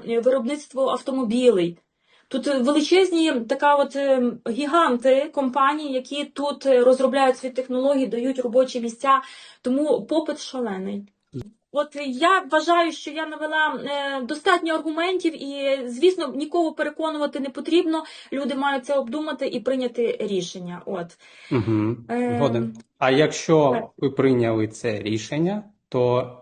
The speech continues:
Speaker 2: я залишу у відео там форму для запису. Всі мої контакти будуть.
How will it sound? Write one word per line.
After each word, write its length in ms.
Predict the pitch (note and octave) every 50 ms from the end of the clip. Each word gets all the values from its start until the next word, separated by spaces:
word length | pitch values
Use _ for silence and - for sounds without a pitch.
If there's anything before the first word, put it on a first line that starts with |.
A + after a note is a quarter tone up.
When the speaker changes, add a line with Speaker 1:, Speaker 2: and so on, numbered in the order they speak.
| - _
Speaker 2:
я 380 | C3+ C3+ C3 A#2+ A2+ A#2 A#2+ A#2+
залишу 480 | G#2+ C3+ B2+ A#2+ A#2 A2+ A#2 - B2
у 220 | A#2 A#2 - A#2 A#2
відео 500 | A#2 A#2 A2+ A2 A#2 A2 G#2 G#2+ G#2 G2+
там 360 | - - G#2 G2 G2+ G2+ G#2 -
форму 400 | - - C3 A2+ A#2 A2+ G#2+ G#2
для 200 | G#2 G#2+ G#2 G#2
запису. 760 | - C3+ D3 F3 - G#3 F#3+ F3 - - G3+ G3+ G3 - - _ _ _ _ _ _ _ _ _ _ _ _ _
Всі 280 | - - - - C3+
мої 220 | B2+ B2 A#2 A2+ A2
контакти 600 | A2+ A2+ A2+ A2 - A#2 G#2+ G#2+ - - - G#2
будуть. 540 | A2 B2 D3+ F3 F3 G3+ G3 G3 - -